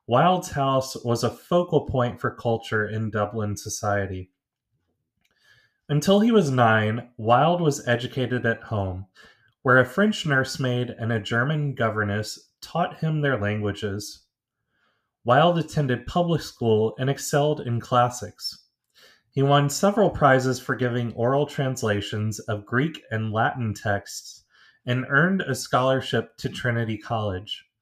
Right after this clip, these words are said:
As a student at Trinity and Oxford, Wilde showed promise not only as a linguist, but also as a witty exponent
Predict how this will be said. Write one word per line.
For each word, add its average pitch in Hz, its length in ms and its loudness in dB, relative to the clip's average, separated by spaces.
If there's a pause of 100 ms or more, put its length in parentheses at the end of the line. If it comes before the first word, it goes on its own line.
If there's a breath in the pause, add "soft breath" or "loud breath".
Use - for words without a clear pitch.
(1160 soft breath)
As 175 180 6
a 214 60 4
student 165 500 0
at 123 240 0
Trinity 123 600 0
and 104 140 -4
Oxford, 110 800 -4 (400 soft breath)
Wilde 156 420 2
showed 147 380 0
promise 123 720 -2
not 160 320 0
only 156 400 2
as 120 160 0
a 104 100 -4
linguist, 143 680 -2 (400)
but 131 160 2
also 165 540 0
as 123 220 -2
a 104 120 0
witty 131 340 -4
exponent 131 800 -2